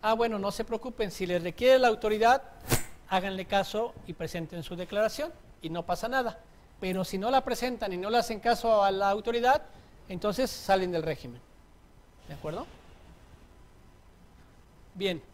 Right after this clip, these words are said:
<clears throat> Si excedo de dos millones de pesos, ¿sí? Voy a salir del régimen.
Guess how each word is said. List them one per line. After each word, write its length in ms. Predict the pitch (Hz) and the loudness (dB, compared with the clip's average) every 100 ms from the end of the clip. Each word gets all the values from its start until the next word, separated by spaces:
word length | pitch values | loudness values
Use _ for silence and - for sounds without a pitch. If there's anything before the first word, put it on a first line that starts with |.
| - - - - - - - - - - - - - - - - - - - - | -20 -20 -20 -20 -20 -20 -20 -20 -20 -20 -20 -20 -20 -20 -20 -20 -20 -20 -20 -14
<clears throat> 340 | 262 240 185 147 - - - - - - - - - - - - - - - - - - - - - - - - - | 0 2 2 -2 -12 -18 -20 -20 -20 -20 -20 -20 -20 -20 -20 -20 -20 -20 -20 -20 -20 -20 -20 -20 -20 -20 -20 -20 -20
Si 320 | - - 240 | -12 -2 4
excedo 500 | 233 240 - 302 311 | 4 4 4 6 8
de 120 | 294 240 | 6 6
dos 220 | 262 262 | 4 2
millones 420 | 254 254 247 240 | 0 2 2 0
de 100 | 208 | 0
pesos, 680 | - 226 - 269 - - - - - - - - - - - - - | 2 0 0 -4 -6 -14 -16 -20 -20 -20 -20 -20 -20 -20 -20 -20 -16
¿sí? 260 | - 208 302 - - - - - 160 | -6 -4 -4 -12 -20 -20 -8 -6 -4
Voy 180 | 180 | -2
a 100 | 196 | -2
salir 300 | 180 170 175 175 | -2 -4 -2 -2
del 120 | 175 | -2
régimen. 480 | 202 196 196 165 | -4 -6 -8 -8